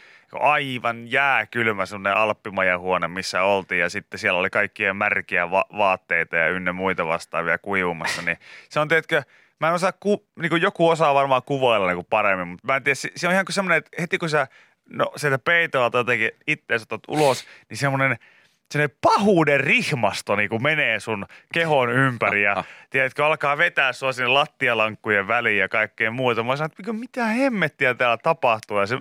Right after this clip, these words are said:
Speaker 1: tuntuu, että yöaikana sulla on kasvanut, tiedätkö, jotain rahkasammalta sinne seiniin ja, ja ynnä muuta vastaavaa, niin se, se oli mielenkiintoinen fiilis. Mulla on nyt sellainen olo, että niistä mi-,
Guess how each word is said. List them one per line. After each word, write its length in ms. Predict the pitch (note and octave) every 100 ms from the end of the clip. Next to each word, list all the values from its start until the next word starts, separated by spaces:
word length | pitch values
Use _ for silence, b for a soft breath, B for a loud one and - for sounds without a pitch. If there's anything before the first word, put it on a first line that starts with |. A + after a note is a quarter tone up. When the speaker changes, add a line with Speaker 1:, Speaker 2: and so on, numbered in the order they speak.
| -
Speaker 1:
tuntuu, 300 | D#3+ D#3 D3+
että 260 | C3+ - B2+ B B C#3
yöaikana 540 | D#3 C3+ A#2+ A#2+ A2+
sulla 120 | A#2
on 60 | A2+
kasvanut, 480 | B2+ B2 A#2 G#2 -
tiedätkö, 240 | G#2+ -
jotain 220 | G2+ G#2+
rahkasammalta 800 | A#2 A#2 - G#2+ G2+ F#2 F2 F2+
sinne 180 | F#2 F2
seiniin 600 | - G#2 G2+ F2+ E2+ D#2+
ja, 140 | D2+ - b b b -
ja 60 |
ynnä 260 | G2 G2 F#2
muuta 360 | F#2+ F#2+ F2
vastaavaa, 600 | E2 E2 - E2+ D#2+ E2
niin 100 | E2
se, 200 | F2 A#2+ A#2 _ _ _ _
se 200 | - F3
oli 240 | F3 F3 E3
mielenkiintoinen 880 | E3+ D#3+ C3 A2+ A#2 A2 G#2 G2+ G2
fiilis. 420 | A#2 A2 G2 A2
Mulla 180 | A2+ B2+
on 60 |
nyt 80 | C3
sellainen 240 | D#3 C#3+ C3+
olo, 200 | C3+ A#2+
että 180 | -
niistä 300 | B2 C3 -
mi-, 220 | C3+ D3+